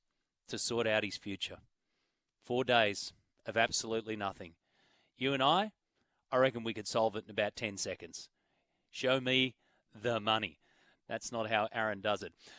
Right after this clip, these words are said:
All righty, we're getting ready for the news. Make sure you stick around. A busy second half of the program coming up. What a big Thursday it is in the world of sport. The first test getting underway today over in Nagpur, Australia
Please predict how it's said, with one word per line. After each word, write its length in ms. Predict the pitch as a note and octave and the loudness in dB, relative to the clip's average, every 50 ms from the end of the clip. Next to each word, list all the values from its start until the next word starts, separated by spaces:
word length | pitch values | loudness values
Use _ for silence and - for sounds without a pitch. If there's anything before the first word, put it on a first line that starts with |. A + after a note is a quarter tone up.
| - - - - _ | -20 -20 -20 2 _
All 100 | E3+ F3+ | 8 10
righty, 260 | F#3 F3+ F3 D3 C3+ | 10 10 10 8 4
we're 100 | C#3 D3 | 0 0
getting 260 | C#3+ F3 F#3+ F#3 F3 | 2 4 2 4 4
ready 180 | F3 F3+ E3+ D#3+ | 2 2 2 2
for 140 | D3+ - D#3 | 0 0 -2
the 80 | D3+ | 0
news. 280 | D#3 D#3 D#3+ E3 D#3 C#3+ | 2 4 4 4 4 4
Make 160 | D#3+ D#3+ D3+ | 2 2 2
sure 160 | - E3+ D#3+ | 4 4 4
you 100 | D3+ C#3+ | 4 4
stick 220 | C3 - D#3+ C#3 D3 | 2 0 -2 -2 0
around. 280 | C#3 C#3 C#3+ C#3 C3+ | 2 4 6 6 4
A 40 | B2+ | 2
busy 360 | A#2 A2+ D3 C#3+ B2+ C3 A#2 | 2 0 0 0 2 -2 -2
second 380 | - - - - C#3 B2+ C#3 B2 | -2 -4 -2 -2 -2 -2 -2 0
half 240 | A#2+ C3 C3 A#2+ - | 4 4 4 4 2
of 20 | |
the 80 | A#2+ G#2+ | -4 0
program 400 | - B2 A#2 A#2 A2+ A2+ A2 G#2+ | 2 2 2 4 2 -2 -2 -2
coming 300 | - A2+ G2+ G2+ F#2+ D#2+ | -4 -6 -6 -4 -8 -10
up. 120 | D2+ - _ _ _ _ _ _ _ _ _ _ _ _ _ _ | -14 -18 _ _ _ _ _ _ _ _ _ _ _ _ _ _
What 220 | C#3+ E3+ G3 G#3 | -4 -2 0 0
a 40 | G3 | 2
big 200 | D3 F#3+ G3 D3 | 2 0 -2 -2
Thursday 560 | - - A3 G#3+ G#3+ G3+ - - F#3+ F3+ F3 | 0 2 4 4 4 4 6 6 6 6 6
it 80 | E3+ E3+ | 4 2
is 400 | G#3 G#3+ G#3 G#3 F#3 D3 - - | 2 2 2 2 0 0 -2 -2
in 200 | D#3+ F#3 F3+ F3 | 0 -2 0 0
the 80 | E3+ | 0
world 460 | E3 F3 F#3+ G3 G3 F#3+ F#3 F#3 E3+ E3 - | 2 4 4 6 6 6 6 4 2 2 2
of 240 | F3 F3+ F3 D#3 C#3+ | 4 4 4 2 0
sport. 440 | - - - - F#3 F#3 F#3 F3 _ | -4 -4 0 0 2 2 2 0 _
The 80 | - | -6
first 420 | - - F#3+ G3 F#3 E3+ - - - | -4 0 2 2 2 2 0 -2 0
test 300 | G3 G3 F3 E3 - - | 0 0 0 0 2 2
getting 240 | F#3 E3+ E3 E3 | 2 2 2 0
underway 400 | E3+ E3+ E3 E3 D3 E3 E3 D#3+ | 0 0 0 2 4 4 4 4
today 400 | D#3 - E3+ D#3 E3 E3 E3 D#3+ | 2 -2 -2 2 4 4 6 8
over 240 | D#3+ E3 D#3 D#3 D#3 | 6 6 6 4 -2
in 100 | D3 C#3+ | 0 2
Nagpur, 540 | D3+ D#3+ E3 E3 D3+ - - E3+ E3 D#3+ D#3 | 4 4 4 4 2 0 -2 2 4 4 4
Australia 580 | C#3+ C3 - - F#3 E3+ E3+ E3 E3 D#3+ D#3 | 4 2 2 4 4 4 4 6 4 4 2